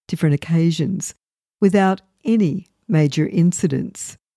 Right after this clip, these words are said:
Now, I noticed that he didn't mention what the minor incidents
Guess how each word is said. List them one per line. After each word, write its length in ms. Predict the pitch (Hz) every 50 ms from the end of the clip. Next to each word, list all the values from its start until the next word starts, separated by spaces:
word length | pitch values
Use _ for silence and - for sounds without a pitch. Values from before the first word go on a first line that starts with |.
| _ _ _ _ _ _ _ _ _ _ _ _ -
Now, 80 | 220 214
I 60 | 220
noticed 320 | 220 247 277 302 330 -
that 100 | - 269
he 80 | 262 214
didn't 320 | 170 202 190 196 202 -
mention 440 | 190 170 175 175 170 - - 180 165
what 200 | 160 165 165 -
the 80 | - 170
minor 540 | 175 175 185 190 208 226 220 190 151 - -
incidents 760 | - - 160 147 - - 143 143 135 135 - - - - -